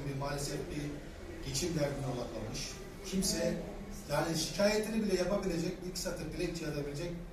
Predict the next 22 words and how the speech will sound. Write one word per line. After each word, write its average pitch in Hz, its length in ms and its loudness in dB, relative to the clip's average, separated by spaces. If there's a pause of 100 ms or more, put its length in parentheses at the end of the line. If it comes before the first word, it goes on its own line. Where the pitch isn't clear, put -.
(140)
vakti 135 300 -2
yok. - 140 -4 (880)
Burada, 196 300 2
e, 147 200 -2 (240)
benim 170 260 0
görmüş 165 360 2
olduğum 147 280 -2
husus, 190 240 -4 (680)
bizim 190 200 2
bir 190 60 4
araya 185 240 6
gelip 185 160 0
toplanmamız 165 540 -2
lazım. - 220 0 (680)
Farklı 156 320 0
dernekler, 165 480 2 (380)
ya 131 80 -4
da 127 120 -2
ne 143 60 0
bileyim 143 280 -2
farklı 151 360 0
vakıflar 151 400 0